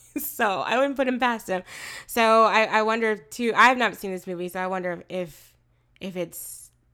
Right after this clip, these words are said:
as close as, um, the article that I found said. But, um, it's kind of like a similar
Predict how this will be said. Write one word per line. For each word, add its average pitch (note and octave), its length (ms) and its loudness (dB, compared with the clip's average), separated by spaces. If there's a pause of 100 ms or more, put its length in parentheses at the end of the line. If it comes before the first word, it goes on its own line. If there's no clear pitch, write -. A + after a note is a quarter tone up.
(160)
as E3+ 240 -10
close F3 360 -8
as, E3+ 380 -12 (120)
um, E3+ 280 -8
the E3 140 -12
article E3+ 300 -10
that D#3+ 120 -10
I D#3+ 60 -14
found E3 380 -10
said. B3 360 -6 (840)
But, E3 300 -8
um, D#3+ 560 -10
it's - 220 -12
kind G#3 160 -6
of G3 60 -4
like F#3 120 -6
a E3 60 -12
similar E3 680 -6